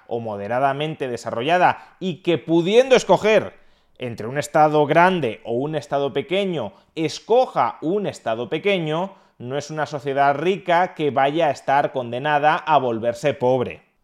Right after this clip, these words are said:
De hecho, algunas de las sociedades más ricas del planeta son, a la vez,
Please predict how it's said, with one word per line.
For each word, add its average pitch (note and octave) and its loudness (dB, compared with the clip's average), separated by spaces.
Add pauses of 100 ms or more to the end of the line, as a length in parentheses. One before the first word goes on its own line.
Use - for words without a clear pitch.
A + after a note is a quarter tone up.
De C3+ 2
hecho, G3+ 4
algunas E3 2
de D#3+ 0
las C#3 0
sociedades D3 0
más E3+ 2
ricas G3 0
del E3+ -2
planeta A3 0
son, A3+ -2
a D#3+ 0
la D#3+ 6
vez, A3 2